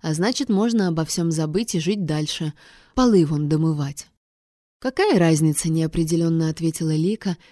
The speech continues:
пересекла гостиную и зачем-то открыла форточку, запуская холодный воздух. Мозги постепенно прояснились.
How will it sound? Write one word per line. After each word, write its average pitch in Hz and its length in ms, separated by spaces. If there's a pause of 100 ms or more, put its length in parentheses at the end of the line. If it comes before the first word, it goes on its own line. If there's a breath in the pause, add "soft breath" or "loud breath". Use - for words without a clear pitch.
(160 soft breath)
пересекла 208 680
гостиную 214 760
и 180 120
зачем-то 170 520
открыла 156 400
форточку, 196 560
запуская 156 560
холодный 147 500
воздух. 143 460 (600)
Мозги 202 380
постепенно 196 640
прояснились. 156 880